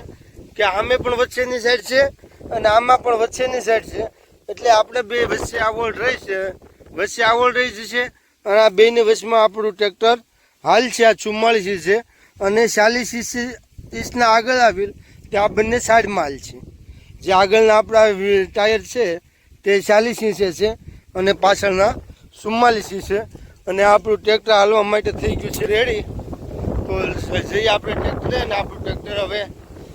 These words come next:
શરૂ કરીએ અને આપણે ખેતરમાં લાવી અને જોઈ જઈએ. અને આ રીતે મિત્રો, આપણે ટ્રેક્ટર તૈયાર કરવાનું હોય છે. આપણું વાવણી થયા પછી જે સિંગમાં જે બેલી આંકવાની હોય છે, મોરપગા આંકવાના હોય છે, અ,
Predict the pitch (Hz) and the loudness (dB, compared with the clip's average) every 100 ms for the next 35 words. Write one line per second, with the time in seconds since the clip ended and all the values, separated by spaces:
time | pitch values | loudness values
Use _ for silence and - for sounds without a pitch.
0 | - - 196 196 - 233 254 233 208 202 | -20 -12 -8 -6 -4 -2 2 2 2 -2
1 | 208 - 185 214 202 202 185 240 240 160 | -4 -10 -10 -8 -4 -4 0 -2 -2 -6
2 | 165 - - - - 175 208 175 196 247 | -14 -20 -20 -20 -14 -6 -4 -4 -2 -2
3 | 202 202 196 190 196 202 185 - - - | -2 -2 0 0 0 0 -2 -6 -18 -18
4 | - - - 208 262 254 262 262 233 240 | -16 -14 -2 2 2 0 -4 -6 -6 -10
5 | 254 247 240 240 226 220 226 226 214 220 | -4 -2 0 -4 -6 -8 -8 -8 -4 -2
6 | 226 214 214 214 220 185 208 226 220 196 | -2 -4 -2 -2 -2 -4 -2 -2 -2 -2
7 | 180 190 208 - - - - - - 156 | -2 -6 -8 -8 -16 -16 -16 -18 -18 -6
8 | 165 214 220 202 180 196 214 208 202 - | 0 2 2 -4 -6 0 0 0 -14 -12
9 | 214 - 202 - 196 208 208 202 196 202 | -10 -2 -2 -2 -10 -8 -4 -4 -2 -6
10 | 196 202 208 202 208 202 202 202 208 202 | -4 -4 0 0 0 -6 -6 -4 -4 -6
11 | - 208 202 - - - - 180 202 202 | -6 -8 -8 -20 -20 -20 -6 -4 -4 -4
12 | 185 196 196 196 202 202 190 185 202 196 | 0 2 0 -2 -6 -4 -4 -4 -6 -6
13 | 208 214 - - - - - | -8 -8 -12 -20 -20 -20 -8